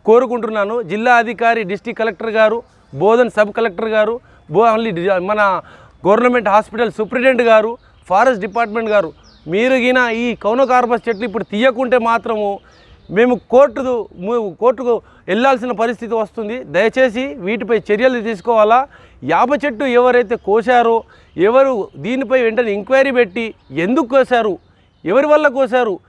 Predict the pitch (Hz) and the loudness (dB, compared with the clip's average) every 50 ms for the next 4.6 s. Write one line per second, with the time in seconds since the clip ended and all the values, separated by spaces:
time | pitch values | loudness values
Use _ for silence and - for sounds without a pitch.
0 | _ _ _ _ 131 165 233 269 277 240 - 220 233 262 285 294 294 285 285 277 | _ _ _ _ -8 -6 -4 -4 -4 -2 0 2 2 4 4 4 4 4 2 2
1 | 247 196 190 202 254 294 269 302 302 277 262 254 233 220 180 151 - _ _ _ | 2 2 2 0 0 0 0 0 2 4 4 4 2 0 -4 -8 -12 _ _ _
2 | _ _ _ _ _ - 185 226 254 254 196 190 226 233 208 240 226 - 190 190 | _ _ _ _ _ -8 -4 -4 -4 -4 -4 -4 -6 -4 -4 -4 -2 0 0 0
3 | 190 233 240 226 165 202 214 190 - - 240 233 226 220 220 220 220 196 - 196 | 2 2 0 0 -2 -6 -8 -6 -2 0 0 2 2 0 -2 -4 -6 -4 -4 -4
4 | 190 202 226 226 196 208 208 208 208 208 190 165 | -2 -2 -2 -2 -2 -4 -4 -2 0 -2 -2 -2